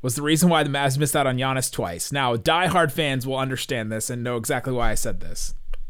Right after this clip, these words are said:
Maybe some of you didn't, didn't know why I said that. So this time, we talked about Giannis wanting to stay in Milwaukee, wanting to be the guy that stayed in a city, wanted to build something of his own, wanted to lead his own charge, right? Wanted to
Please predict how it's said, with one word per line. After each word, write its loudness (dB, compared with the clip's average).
Maybe 0
some 0
of -4
you 0
didn't, -2
didn't -2
know 0
why -2
I -6
said -12
that. -20
So 4
this 4
time, -2
we 0
talked 2
about 0
Giannis -2
wanting 0
to 4
stay 2
in 4
Milwaukee, 0
wanting 2
to 2
be -2
the 0
guy 2
that -2
stayed 4
in 2
a 0
city, 0
wanted -4
to 0
build 2
something 0
of 2
his 2
own, -4
wanted -2
to 2
lead 2
his 6
own 4
charge, -2
right? 0
Wanted 2
to 0